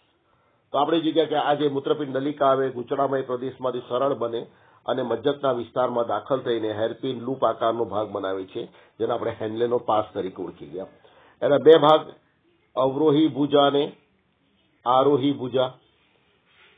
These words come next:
બંનેમાં તફાવત પણ યાદ રાખવાનો છે. અવરોહી ભુજા, એમાં મ-, બાહ્યકથી મજ્જક તરફ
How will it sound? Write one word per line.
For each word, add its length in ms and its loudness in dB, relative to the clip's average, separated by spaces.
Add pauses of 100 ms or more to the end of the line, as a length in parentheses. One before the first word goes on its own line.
(540)
બંનેમાં 440 4
તફાવત 440 6
પણ 100 6
યાદ 200 6
રાખવાનો 440 4
છે. 180 -4 (600)
અવરોહી 520 4
ભુજા, 420 0 (280)
એમાં 560 2
મ-, 240 -2
બાહ્યકથી 480 0
મજ્જક 400 -2
તરફ 280 0